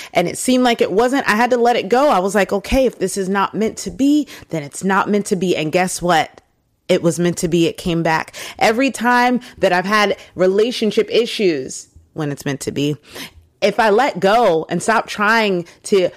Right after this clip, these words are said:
make him love me more, make him call me, or make you, guess what, ladies? He will call you. When you stop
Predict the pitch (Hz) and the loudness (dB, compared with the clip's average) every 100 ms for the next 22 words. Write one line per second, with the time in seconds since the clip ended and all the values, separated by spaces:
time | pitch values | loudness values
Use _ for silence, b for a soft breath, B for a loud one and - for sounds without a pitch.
0 | B 180 226 240 233 196 214 208 196 180 | B 0 0 0 0 2 2 0 2 2
1 | 208 175 175 226 - 226 196 B - 202 | 4 2 2 0 0 0 -2 B 0 2
2 | 226 196 185 208 208 - B 185 190 226 | 2 2 2 0 -2 -8 B -2 0 0
3 | 247 208 185 190 214 185 190 202 190 190 | 2 2 2 0 -2 0 0 2 2 2
4 | 151 131 - _ _ _ _ _ - 160 | -2 -4 -10 _ _ _ _ _ -6 0
5 | 175 196 - - 214 240 - | 2 2 0 2 2 2 -2